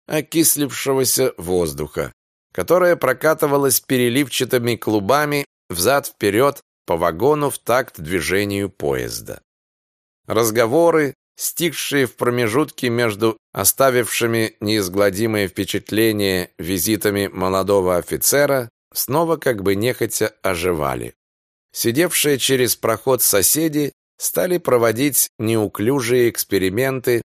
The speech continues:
с плетеными сиденьями, пытаясь обеспечить себе относительный комфорт. Без особого энтузиазма началась игра в карты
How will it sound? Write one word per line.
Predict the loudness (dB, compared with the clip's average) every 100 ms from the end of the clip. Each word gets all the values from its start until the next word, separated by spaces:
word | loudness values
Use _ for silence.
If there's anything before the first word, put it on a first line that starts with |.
| -8
с | -6
плетеными | -2 -4 0 0 0 0
сиденьями, | 0 0 0 0 0 -2 -4 -4 -8 -12 _ _ -12
пытаясь | -4 0 2 2 0
обеспечить | 0 -2 0 -2 -2 -4
себе | -4 -2 0 0
относительный | 0 -4 -2 -4 -4 -4 -4 -4
комфорт. | -6 -8 -6 -8 -8 -8 -20 _ _ _ _ _ -6
Без | -2 0
особого | 2 2 2 4 2
энтузиазма | 2 -2 0 2 2 2 0 -2 -4 -6 _ _ _ -8
началась | -4 0 2 2 0 -4 -4
игра | -4 0 0 0
в | -4
карты | -4 -2 -2 -4 -8 -10